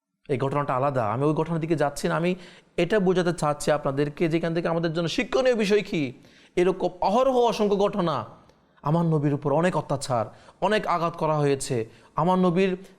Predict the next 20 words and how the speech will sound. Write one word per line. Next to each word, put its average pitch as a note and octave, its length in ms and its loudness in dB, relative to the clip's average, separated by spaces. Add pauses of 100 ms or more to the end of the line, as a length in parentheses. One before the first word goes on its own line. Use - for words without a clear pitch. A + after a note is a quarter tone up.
(240)
পরিবারের G3 500 2
উপর, C#3 320 0
আমার F#3 260 0
নবীর F#3 320 4
উপর D#3 240 -2
কত A#3+ 300 0
আঘাত, F3 440 2
কত B3+ 180 0
কিছু, F#3 480 0 (600)
কিন্তু C#3+ 180 -8
এরপরও D#3 540 0
আমার B2+ 280 0
নবী C3+ 480 0 (380)
রাগকে C3 680 -2
দমন B2 420 0
করে C3 520 2 (320)
ক্ষমা E3 320 0
করে F3 220 2
দেওয়ার C3+ 340 0
যেই C3 320 0